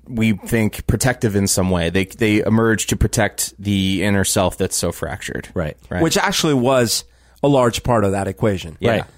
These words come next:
Speaker 2: Which I liked that M.
Speaker 3: Yeah.
Speaker 2: Night did that.
Speaker 1: I do too. And I like, yeah, 'cause it, you can kinda look at all of his characters, James McAvoy's characters, and see, like, how all of them, even the Horde, even the serial killer part, is protective in some way.
Speaker 3: By the way,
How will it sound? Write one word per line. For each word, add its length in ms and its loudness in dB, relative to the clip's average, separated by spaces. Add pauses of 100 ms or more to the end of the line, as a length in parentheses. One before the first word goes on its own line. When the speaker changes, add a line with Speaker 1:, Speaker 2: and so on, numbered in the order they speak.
(320)
Speaker 2:
Which 180 2
I 120 4
liked 320 2
that 260 2
M. 60 2
Speaker 3:
Yeah. 120 2
Speaker 2:
Night 120 -2
did 120 -4
that. 160 -12 (140)
Speaker 1:
I 100 2
do 180 2
too. 400 2
And 220 2
I 80 4
like, 280 2
yeah, 200 4
'cause 240 0
it, 140 -2
you 160 2
can 160 2
kinda 220 2
look 200 2
at 80 4
all 240 4
of 180 -2
his 280 0
characters, 420 2
James 240 0
McAvoy's 440 0
characters, 420 0
and 100 0
see, 220 2
like, 180 2
how 220 2
all 320 2
of 80 -2
them, 240 2
even 200 0
the 60 2
Horde, 460 2
even 180 0
the 60 2
serial 280 2
killer 240 0
part, 200 -2
is 100 0
protective 560 -4
in 100 0
some 220 -4
way. 260 -6
Speaker 3:
By 300 -2
the 100 2
way, 200 2